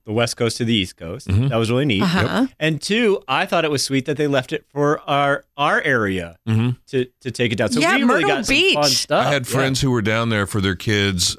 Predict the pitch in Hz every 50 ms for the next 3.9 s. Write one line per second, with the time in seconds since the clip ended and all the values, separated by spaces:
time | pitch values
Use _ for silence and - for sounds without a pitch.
0 | - - 107 98 107 117 127 135 131 113 104 101 92 87 82 82 82 - _ _
1 | _ _ _ _ _ _ - - 123 113 110 104 95 90 87 85 85 - _ _
2 | - 110 104 104 101 98 95 95 98 90 92 95 110 120 127 131 123 113 - -
3 | - 117 117 120 123 120 120 117 113 104 101 107 - 135 113 107 101 101